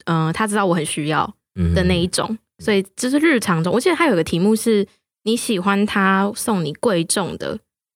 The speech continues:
Speaker 1: 还是，呃，他挑礼物的时候有想到你，
Speaker 2: 嗯哼。
Speaker 1: 这个。然后我选的都是，就他挑礼物的时候有想到我，或者是他选了一个礼物是我刚好需要的，
Speaker 2: 嗯哼。
Speaker 1: 这种礼物的话是我会觉得很，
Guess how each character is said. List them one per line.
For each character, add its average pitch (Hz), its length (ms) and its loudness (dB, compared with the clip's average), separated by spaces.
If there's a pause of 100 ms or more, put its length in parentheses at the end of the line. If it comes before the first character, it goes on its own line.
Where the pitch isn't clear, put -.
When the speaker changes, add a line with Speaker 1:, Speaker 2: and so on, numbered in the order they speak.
Speaker 1:
还 175 180 0
是， 190 380 0 (520)
呃， 175 200 2
他 220 140 -2
挑 226 240 0
礼 196 120 2
物 175 80 2
的 175 80 4
时 170 120 0
候 175 80 2
有 165 100 2
想 - 220 -4
到 156 180 0
你， - 240 -10 (240)
Speaker 2:
嗯 85 140 0
哼。 82 80 -2
Speaker 1:
这 85 100 -2
个。 - 240 -6 (120)
然 180 120 0
后 190 60 2
我 190 120 4
选 185 160 0
的 156 80 -2
都 170 140 2
是， 185 140 0
就 185 100 2
他 180 180 0
挑 185 200 2
礼 160 100 2
物 151 80 2
的 170 80 2
时 170 80 -2
候 165 60 2
有 165 60 2
想 165 200 -4
到 151 160 0
我， 170 140 -4
或 196 100 2
者 165 100 2
是 185 240 0 (360)
他 202 180 2
选 196 180 0
了 165 80 0
一 170 40 -2
个 175 100 0
礼 170 140 0
物 180 120 2
是 196 120 0
我 139 160 0
刚 165 160 0
好 165 100 -2
需 147 280 -8
要 151 180 -2
的， - 240 -12
Speaker 2:
嗯 170 220 -2
哼。 147 100 -2
Speaker 1:
这 208 100 2
种 156 220 -2
礼 - 160 -4
物 160 100 -2
的 143 60 -4
话 165 180 -2
是 185 100 -4
我 160 80 -2
会 175 140 -2
觉 127 140 -6
得 123 140 -4
很， 214 340 -8